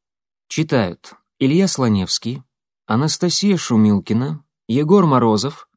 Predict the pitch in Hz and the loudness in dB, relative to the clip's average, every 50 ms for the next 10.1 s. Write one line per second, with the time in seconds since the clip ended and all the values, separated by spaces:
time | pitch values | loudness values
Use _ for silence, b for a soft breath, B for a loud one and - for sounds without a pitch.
0 | _ _ _ _ - 98 120 147 147 147 156 208 202 180 160 147 127 107 117 113 | _ _ _ _ -4 -2 -2 -2 -2 0 2 2 2 4 2 2 2 2 2 2
1 | 104 95 101 95 92 98 123 - - _ _ _ _ _ _ _ _ - - 117 | 2 0 0 0 0 -2 -4 -8 -10 _ _ _ _ _ _ _ _ -4 -2 -2
2 | 131 - 202 202 190 175 170 147 - - 139 123 107 117 117 104 - - - 98 | -2 0 0 0 2 2 2 0 0 -2 -2 0 2 2 0 0 -2 -4 -4 -2
3 | 95 95 92 87 107 127 147 - _ _ _ _ _ _ _ - 107 135 156 185 | -2 -2 -2 -4 -6 -6 -8 -10 _ _ _ _ _ _ _ 0 2 2 4 4
4 | 190 170 147 - - 113 110 107 104 104 98 98 92 95 120 151 156 - _ _ | 2 2 2 0 0 0 0 0 0 0 0 0 -2 -4 -4 -6 -8 -14 _ _
5 | _ _ _ _ _ - - 107 123 156 180 196 175 156 131 117 110 - - 104 | _ _ _ _ _ -6 -2 0 2 2 4 2 2 2 2 0 0 -2 -2 -4
6 | 95 92 101 113 127 - - - - _ _ _ _ _ _ _ - - 117 131 | -2 -2 -4 -4 -6 -8 -10 -12 -12 _ _ _ _ _ _ _ -6 -2 0 0
7 | 139 131 131 135 127 113 110 95 117 147 175 175 - - 175 165 190 190 185 - | 0 2 2 2 2 2 2 0 0 0 -2 -2 -2 -2 0 2 2 2 0 -2
8 | _ _ _ _ _ _ - 143 175 160 123 113 147 170 175 170 170 160 160 160 | _ _ _ _ _ _ -2 0 0 2 2 2 2 2 2 2 2 2 2 0
9 | 151 - - 113 127 135 113 110 107 101 92 87 87 - - - - - - - | -2 -2 -4 -4 -2 0 0 0 0 0 -2 -4 -6 -8 -12 -14 -16 -18 -20 -20
10 | - | -20